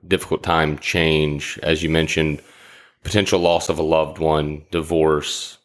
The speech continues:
or happy changes, right? There's a lot of stress that can come along with those. But when you're looking for, as you've expanded your business, when you're looking for the people that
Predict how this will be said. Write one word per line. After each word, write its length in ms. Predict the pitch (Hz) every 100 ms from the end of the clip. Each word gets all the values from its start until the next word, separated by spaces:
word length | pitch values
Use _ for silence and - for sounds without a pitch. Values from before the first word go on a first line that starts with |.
| _
or 320 | 98 131 123 -
happy 300 | - 151 92
changes, 640 | - 80 76 82 - - _ -
right? 220 | 82 82
There's 180 | 82 85
a 60 |
lot 200 | 82 85
of 60 | 78
stress 300 | - 85 -
that 80 | 73
can 80 | 85
come 140 | 80
along 240 | 73 82
with 160 | 80 -
those. 260 | 78 76 78
But 300 | 82 76 - _ - - - _ _
when 180 | 92 107
you're 200 | 135 135
looking 480 | 104 107 107 95 85
for, 720 | - 90 87 85 80 76 69
as 220 | 87 90
you've 100 | 92
expanded 320 | 80 - 85 78
your 100 | 73
business, 360 | 76 78 -
when 100 | 87
you're 160 | 78 73
looking 340 | 80 78 80
for 200 | 76 78
the 60 | 73
people 360 | 87 80 78
that 360 | 73 76 73 -